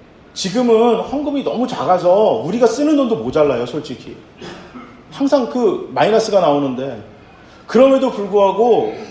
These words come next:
저는 하나님 우리가 쓰는데 넉넉하게가 아니라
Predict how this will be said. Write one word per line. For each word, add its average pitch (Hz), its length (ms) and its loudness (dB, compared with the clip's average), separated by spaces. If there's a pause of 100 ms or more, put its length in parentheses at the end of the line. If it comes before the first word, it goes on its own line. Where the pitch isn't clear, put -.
(380)
저는 240 360 2
하나님 254 400 -4
우리가 220 200 -2
쓰는데 247 300 -2
넉넉하게가 214 640 2
아니라 190 680 -2